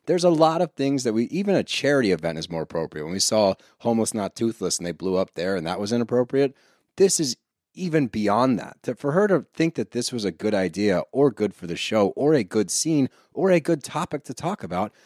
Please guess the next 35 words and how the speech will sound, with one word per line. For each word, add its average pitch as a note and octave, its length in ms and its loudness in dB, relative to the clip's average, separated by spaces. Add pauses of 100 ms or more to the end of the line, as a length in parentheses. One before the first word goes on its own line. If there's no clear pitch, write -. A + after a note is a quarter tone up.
(140)
is A#2+ 200 -6
ludicrous. D3 540 2
And C3 180 -2
we G#3 120 0
have F#3 180 0
heard E3 460 0 (300)
from F3 280 0
multiple F3+ 420 2
doctors, F3 480 0 (260)
nurses, G2+ 520 0 (480)
people A3 260 -2
have F#3 140 0
come G3 200 -4
out F3+ 120 -6
and D#3 100 -4
spoken F#3 500 -2
out E3+ 200 0
about G2+ 260 0
this. - 180 -10
We F#3+ 120 -6
got F3 180 0
messages C3+ 520 0
in D3 160 -4
our D#3+ 100 2
D C3+ 260 -2
Ms B2 200 0
from - 280 -2
actual D3+ 440 -4
doctors C#3 460 -6
saying F#2+ 220 -2
this A#2 220 -2
is D3 100 -2
a C#3+ 100 4
real B2+ 280 0
thing. C#3 260 -4